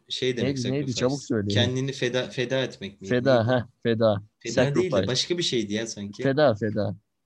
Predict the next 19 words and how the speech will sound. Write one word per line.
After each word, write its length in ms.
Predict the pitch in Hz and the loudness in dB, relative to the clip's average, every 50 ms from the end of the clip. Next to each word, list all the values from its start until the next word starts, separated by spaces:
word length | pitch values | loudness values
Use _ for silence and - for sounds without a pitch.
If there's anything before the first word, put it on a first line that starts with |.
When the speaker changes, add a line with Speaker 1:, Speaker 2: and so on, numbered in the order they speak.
| _ - | _ 0
Speaker 2:
Darren 200 | 117 120 131 135 | 2 4 4 4
Speaker 1:
Feda 120 | 147 165 | 4 2
gibi 80 | 170 120 | 2 0
Speaker 2:
Brown. 220 | 123 131 147 156 | 0 0 0 0
Speaker 1:
de. 280 | 151 135 107 90 85 - _ _ _ _ _ | 0 -2 -4 -6 -8 -14 _ _ _ _ _
Tam 200 | - 127 143 143 | -10 -8 -6 -6
feda 320 | 139 - 135 131 139 139 139 | -4 -4 -4 -2 -2 -4 -6
gibi 180 | 139 135 139 | -6 -6 -6
de 120 | 139 135 113 | -6 -6 -6
değil. 140 | 101 98 | -6 -6
Ne 260 | 104 117 131 139 120 113 | -6 -6 -6 -8 -8 -10
bu? 260 | 123 135 135 117 - | -12 -14 -14 -16 -18
Speaker 2:
Sacrifice. 800 | - - 120 113 113 - - 110 101 101 98 92 90 110 101 - - - - _ - - _ _ - - - - _ _ _ _ _ _ _ _ _ _ - | -10 -6 -6 -6 -4 -6 -8 -8 -8 -6 -6 -6 -6 -6 -8 -10 -14 -20 -20 _ -20 -20 _ _ -20 -20 -20 -20 _ _ _ _ _ _ _ _ _ _ -8
Ee, 40 | 101 | -4
bu 380 | 104 107 104 107 107 117 143 - | -4 -2 -2 -2 -4 -4 -6 -6
çok 280 | - 160 151 135 - | -6 -6 -6 -6 -6
güzel 260 | 120 120 113 123 131 143 | -4 -2 0 0 0 0
bir 40 | |
Speaker 1:
Kurban. 420 | 143 131 123 110 131 120 95 76 | 0 0 0 0 0 -2 -4 -6